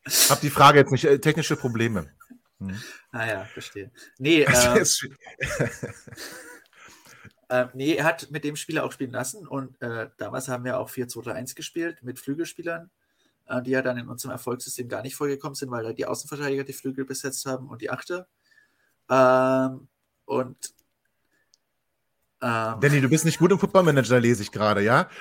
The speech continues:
Speaker 1: Weil Fabus, äh, liegt hier nämlich gerade, dass du überhaupt nicht gut bist im Footballmanager.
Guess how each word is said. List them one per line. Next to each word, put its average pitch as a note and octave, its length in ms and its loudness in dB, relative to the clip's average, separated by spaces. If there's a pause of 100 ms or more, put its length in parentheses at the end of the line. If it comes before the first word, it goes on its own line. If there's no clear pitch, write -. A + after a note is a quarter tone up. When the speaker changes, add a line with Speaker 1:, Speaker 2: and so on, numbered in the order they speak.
(180)
Speaker 1:
Weil B2 120 2
Fabus, D#3+ 400 4
äh, D#3+ 100 -2
liegt D#3 260 -4
hier D#3+ 120 2
nämlich C3+ 260 -2
gerade, C3 340 4
dass C3+ 140 2
du D#3 80 0
überhaupt C#3+ 260 2
nicht F3 120 -6
gut G3+ 120 -6
bist F#3+ 160 -2
im E3 80 -6
Footballmanager. B2 800 -2